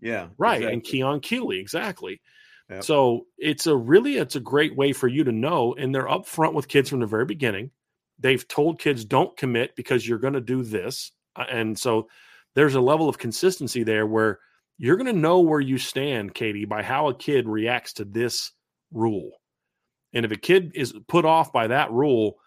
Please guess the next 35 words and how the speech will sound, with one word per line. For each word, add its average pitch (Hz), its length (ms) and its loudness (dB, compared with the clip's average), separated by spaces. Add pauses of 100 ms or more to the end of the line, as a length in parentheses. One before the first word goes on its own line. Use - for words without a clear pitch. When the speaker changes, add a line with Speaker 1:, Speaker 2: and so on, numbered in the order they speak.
(240)
Speaker 2:
then 110 100 -8
that 139 200 -2
tells 139 260 0
you 117 120 2
everything 170 340 0
you 165 80 2
know 147 420 0 (320)
about 117 260 0
this 135 180 0
kid's 135 240 -4
thought 165 320 0
process 113 600 -2
of 117 220 -10
what 127 260 0
the 123 60 -4
word 120 280 0
commitment 156 540 -2
means 214 480 -4 (440)
and 120 440 -2
what, 143 180 2
how 143 180 0
he 139 120 -2
wants 127 280 -4
to 120 60 -8
let 113 200 -2
the 110 100 -4
recruiting 104 320 -2
process 98 420 -8
play 104 180 -6
out. 92 120 -6 (140)
It's - 120 -6
not 214 180 2
a 180 40 0
bad 156 340 2
thing. 107 460 -4